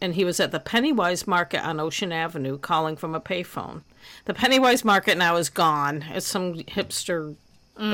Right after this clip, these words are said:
Speaker 1: bakery or something. About the same time, Buxton police were calling Maine State Police to report the murder of Dawn Layton. As we have explained on this podcast before,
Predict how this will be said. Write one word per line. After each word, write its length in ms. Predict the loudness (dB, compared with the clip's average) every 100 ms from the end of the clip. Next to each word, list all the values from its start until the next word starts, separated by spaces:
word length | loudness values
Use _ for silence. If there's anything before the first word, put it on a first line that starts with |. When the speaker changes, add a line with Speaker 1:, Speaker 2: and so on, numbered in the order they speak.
| 0
Speaker 1:
bakery 240 | -2 -8 -8
or 100 | -10
something. 340 | -12 -14 -16 -18 -6
About 280 | 4 4 6
the 80 | 4
same 340 | 4 6 6
time, 640 | 4 4 6 6 4 2 -2 -4
Buxton 460 | 2 2 2 2 2
police 360 | 2 0 0 0
were 100 | -4
calling 420 | 2 4 4 2
Maine 260 | 4 4 2
State 400 | 2 2 0 -2
Police 400 | -2 -2 -2 -6
to 100 | -4
report 460 | -4 -2 -2 -2
the 80 | -2
murder 380 | -2 0 0 0
of 120 | -2
Dawn 300 | -2 0 0
Layton. 400 | 0 -2 -4 -14 -16 2
As 200 | 2 4
we 120 | 4
have 100 | 4
explained 560 | 2 -2 2 4 6 6
on 220 | 6 4
this 180 | 2 0
podcast 560 | 2 2 2 0 -2
before, 560 | -2 -2 0 2 2 0